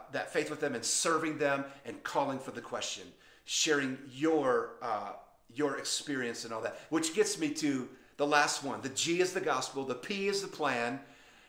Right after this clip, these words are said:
and then the, uh, S in the G P S is your story that is ignited by the Spirit. Your story. This is what all of us need to do. Every single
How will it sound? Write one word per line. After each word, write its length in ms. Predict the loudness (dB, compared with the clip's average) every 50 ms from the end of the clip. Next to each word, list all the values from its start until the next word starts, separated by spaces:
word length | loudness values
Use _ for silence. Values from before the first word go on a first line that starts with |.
| -8 -4
and 120 | -2 0 2
then 180 | 2 2 2
the, 300 | 2 2 2 0 -2 -4
uh, 140 | -6 -8 -8 -6 0
S 320 | 2 2 4 4 4 2 0
in 120 | 0 -2
the 80 | -4 -4
G 260 | -4 -6 -4 -4 -4
P 240 | -6 -4 -2 0 0
S 460 | 0 0 -2 -4 -6 -8 -8 -10 -14 _ _ _ _ _ _ _ _ _ _ _ _ _ _ -2
is 480 | 4 4 4 4 4 0 -2 -4 -6 -12 -14 -8
your 160 | -6 -4 -2
story 640 | 0 0 0 0 -2 -2 -2 -4 -6 -8 -10 -14 -18 -20 _ _ _ _ _ _ _ _ _
that 120 | -8 -8 -6
is 100 | -6 -8
ignited 480 | -8 -6 -2 0 2 2 0 0 -2
by 80 | -4 -4
the 80 | -4 -4
Spirit. 560 | -4 -4 -6 -6 -10 -14 -14 -16 -18 -20 _ _ _ _ _ _ _ _ _ _ _ _ -8
Your 200 | -2 0 2 2
story. 520 | 4 2 2 2 0 -2 -4 -4 -10 -14 -16 -20 _ _ _ _ _ _ -10 -4
This 160 | -2 0 0
is 100 | 0 0
what 160 | 0 0 2 4
all 180 | 4 4 4
of 80 | 4 2
us 140 | 0 -2 -2
need 140 | -4 -6
to 60 | -6 -8
do. 260 | -12 -12 -12 -12 -14 -18 -20 _ _ _ _ _ _ _ _ 2
Every 340 | 2 4 4 4 2 0 2
single 640 | 2 0 0 0 -2 -2 -4 -4 -6 -6 -8 -10